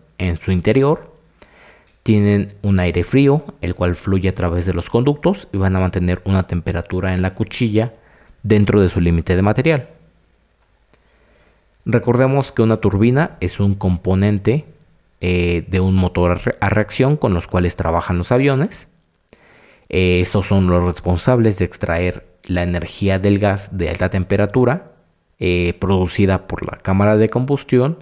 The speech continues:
y lo van a transformar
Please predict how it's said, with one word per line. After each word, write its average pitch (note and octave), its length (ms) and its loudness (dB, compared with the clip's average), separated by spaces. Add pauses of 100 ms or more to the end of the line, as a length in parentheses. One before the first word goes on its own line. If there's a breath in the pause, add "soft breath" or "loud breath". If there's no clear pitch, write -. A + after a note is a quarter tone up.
(840 soft breath)
y A2 300 4
lo G#2 140 6
van G#2+ 160 4
a A2+ 80 2
transformar B2 760 0